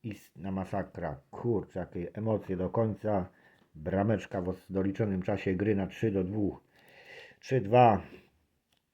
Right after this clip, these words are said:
Radość niesamowita. Także super. Kolej już dalej w grze. Dzisiaj losowanie pucharów.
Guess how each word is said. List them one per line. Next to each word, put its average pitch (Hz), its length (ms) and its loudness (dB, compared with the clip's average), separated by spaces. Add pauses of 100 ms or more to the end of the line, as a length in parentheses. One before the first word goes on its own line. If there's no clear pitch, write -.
(840)
Radość 98 460 2
niesamowita. 101 1000 0 (1900)
Także 87 640 -4 (520)
super. 87 460 -6 (1500)
Kolej 95 300 -4
już 90 160 -2
dalej 98 280 4
w 85 60 -4
grze. 90 360 2 (2000)
Dzisiaj 95 260 0
losowanie 95 840 2 (760)
pucharów. 92 800 -2